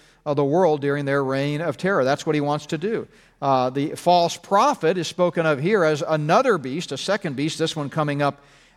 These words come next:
out of the earth. He had two horns like a lamb and, uh, spoke like a dragon. He exercises all the authority of the first beast, the Antichrist, but he causes all those in the earth to worship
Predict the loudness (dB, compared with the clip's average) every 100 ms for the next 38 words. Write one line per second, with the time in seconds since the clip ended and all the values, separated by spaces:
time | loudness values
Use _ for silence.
0 | _ 2 4 2 0 2 2 2 0 0
1 | -2 0 2 2 2 2 0 0 0 0
2 | 0 0 -2 -8 _ -10 -6 -4 4 4
3 | 4 2 2 0 4 4 4 2 2 0
4 | -2 2 2 4 4 6 4 2 0 4
5 | 4 4 2 0 0 0 0 -4 -6 -6
6 | -4 -4 -2 0 0 -2 -4 -4 -4 -6
7 | -16 -20 -20 -6 -2 2 4 4 2 4
8 | 4 4 2 2 2 2 0 0 2 0
9 | -2 -20 _ _ -8 -2 0 4 4 2
10 | 0 0 -2 -2